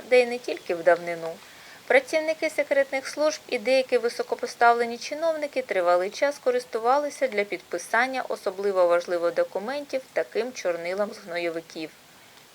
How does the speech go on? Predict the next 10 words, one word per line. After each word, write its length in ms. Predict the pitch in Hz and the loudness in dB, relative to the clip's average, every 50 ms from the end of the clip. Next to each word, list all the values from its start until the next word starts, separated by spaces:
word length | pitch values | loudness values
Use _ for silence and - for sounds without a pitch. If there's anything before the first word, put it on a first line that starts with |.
| - | -10
Унікальний 540 | - 269 294 330 320 - 330 330 320 311 311 | -8 -8 -8 -4 2 4 4 4 4 2 -4
склад 320 | 302 - - 302 302 294 - | -2 2 4 4 4 4 2
чорнил 360 | - 311 294 311 330 311 294 | -2 -2 0 0 -2 -2 -2
можна 360 | 277 285 285 277 262 277 269 | 0 0 0 0 0 -2 0
було 240 | 254 262 254 254 247 | 2 4 4 4 4
побачити 640 | - 240 226 247 254 262 262 - 247 - - 214 196 | 2 0 2 4 4 4 2 0 -6 -4 -4 -2 0
за 100 | 202 196 | 0 0
допомогою 600 | 185 196 202 - 214 208 220 254 262 269 247 247 | 2 0 -2 -2 -4 -4 -2 -2 0 0 0 -2
спеціальних 680 | - - - 185 180 - - 190 208 214 214 214 220 - - - | -2 -4 -12 -12 -8 -2 0 2 2 2 0 -6 -10 -10 -6 -4
приладів. 540 | 190 180 170 165 165 165 165 165 170 160 | -4 -2 -2 -2 -2 -4 -4 -6 -10 -14